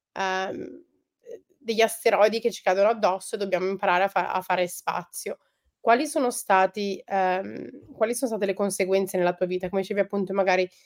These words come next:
dove, scegliere dove vivere, ma hai avuto un impatto, non so, magari nelle relazioni,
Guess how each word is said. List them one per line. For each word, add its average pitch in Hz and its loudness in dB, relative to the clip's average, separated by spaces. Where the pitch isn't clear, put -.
dove, 202 0
scegliere 202 2
dove 196 2
vivere, 190 2
ma 196 2
hai 214 8
avuto 214 2
un 220 2
impatto, 208 2
non 185 2
so, 185 0
magari 185 2
nelle 185 6
relazioni, 190 4